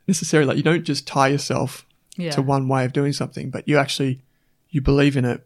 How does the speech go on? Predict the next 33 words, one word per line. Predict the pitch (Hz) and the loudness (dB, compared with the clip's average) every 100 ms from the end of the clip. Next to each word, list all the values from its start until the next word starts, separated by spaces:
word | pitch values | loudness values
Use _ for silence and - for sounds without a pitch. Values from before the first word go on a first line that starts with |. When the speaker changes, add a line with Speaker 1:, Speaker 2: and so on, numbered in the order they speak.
| _ - | _ -4
Speaker 1:
but | 123 | -2
you're | 135 | 0
willing | 131 131 127 | 0 0 0
to | - | -4
accept | - - - | -4 -6 -6
that | |
there's | 135 131 | -6 -4
Speaker 2:
Yeah. | 120 | -4
Speaker 1:
other | 113 - | -4 -6
ways | 120 120 | -8 -8
to | - | -6
do | 131 | -4
it. | |
Speaker 2:
'Cause | 196 196 | -4 -4
the | |
stock | 190 - 165 | -4 -2 -2
owes | 156 139 - | -4 -6 -8
no, | 147 - | -12 -6
you | 156 | -6
nothing. | 143 143 - - - - - - | -4 -6 -10 -16 -16 -20 -20 -6
Speaker 1:
That's | - - | 0 4
Speaker 2:
It's | |
not | - | 4
Speaker 1:
right. | - | 4
Speaker 2:
gonna, | - - | 2 0
Speaker 1:
You | 185 | 0
can't, | 202 196 147 | 2 0 2
like, | 143 - | 0 0
Speaker 2:
doesn't | 196 175 | -4 -4
care | 170 170 | 0 2
about | 160 147 | 2 0
your | 143 | -4
feelings. | - - 160 | -6 -6 -4